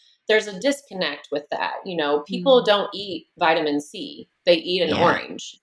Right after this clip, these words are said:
Speaker 1: And,
Speaker 2: Yep.
Speaker 1: and so, um, I try to make it as practical as possible.
Speaker 2: Mm-hmm.
Speaker 1: But, you know, if you, if you do wanna get down to that, like, okay, so the healthy fats are, like, the omega-three fatty acids. Those,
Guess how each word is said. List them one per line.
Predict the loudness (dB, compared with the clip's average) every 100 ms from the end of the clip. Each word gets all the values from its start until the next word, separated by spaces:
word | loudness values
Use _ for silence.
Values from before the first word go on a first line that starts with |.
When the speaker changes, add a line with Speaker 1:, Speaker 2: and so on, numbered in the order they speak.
| -2
Speaker 1:
And, | 0 2
Speaker 2:
Yep. | 2 2
Speaker 1:
and | 0 -8
so, | -4 0 2 0 -4 _ _ _ -2
um, | 0 0 -4
I |
try | -4 0 2
to | 2
make | 0 0
it | -2
as | -2
practical | -2 -4 -4 -4 -2 0
as | -4 -6
possible. | -6 -6 -4 -2 -2 -4 -10 _ -16
Speaker 2:
Mm-hmm. | 0
Speaker 1:
But, | 6 6 6 0 -2
you | 2
know, | 2
if | 0 -6
you, | -12 -8 -8
if | -8
you | -10 -4
do | 0
wanna | 2 2
get | 2 2
down | 0 -2 -4 -4
to |
that, | 0 2 2 0
like, | 0 0 -2 _ _ _ _
okay, | -2 0 0
so | 0 0 4
the | 4 4 2
healthy | 0 0 -2
fats | 0 0 -2 -4
are, |
like, | -2 -2 -4
the | -4
omega-three | -2 0 -2 0 -2 0
fatty | -2 -2 -2
acids. | -2 -4 -6 -8 -8 -14 -18 -2
Those, | 0 2 -2 -8